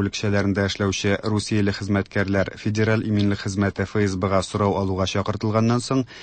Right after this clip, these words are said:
кичә Шура ул бүлекчәләрне япты. Британия Русияне ул хезмәткәрләрне куркыту өчен салкын сугыш чоры ысулларын куллануда гаепли.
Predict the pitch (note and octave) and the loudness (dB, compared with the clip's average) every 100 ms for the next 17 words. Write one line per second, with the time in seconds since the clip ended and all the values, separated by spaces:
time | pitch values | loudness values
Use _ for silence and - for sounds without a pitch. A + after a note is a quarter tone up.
0 | - - A2+ - C3 - A2+ A2 A2+ A2+ | -20 -6 -2 0 0 0 0 0 2 0
1 | G#2 G2 F#2+ - F#2+ F#2+ G2 F#2+ F2 - | 0 0 0 -2 0 0 2 2 0 -2
2 | F2 D#2+ - - - - - A2+ A#2 C3+ | -6 -6 -10 -18 -18 -14 -2 0 2 2
3 | C3+ C#3+ C#3 A#2 A2 - A#2+ A#2+ B2 - | 4 4 2 2 0 0 0 2 2 2
4 | B2 A#2 A2+ A2+ G#2+ G#2+ G2 G2 G2+ A2 | 0 0 0 0 0 -2 0 0 0 0
5 | - G#2+ G#2 G2+ A2 A2 - A#2+ - G#2+ | -2 -4 -4 -2 -2 0 0 0 0 0
6 | G2+ - G#2+ - G#2 G2+ - G#2 G2+ - | 0 0 -2 -2 -2 -2 -2 -2 -2 -2
7 | - G2 F#2+ F#2+ - F#2+ F#2+ F#2 F#2 F2+ | -4 0 0 0 -2 0 0 0 0 0
8 | F2 - E2+ | -2 -2 -4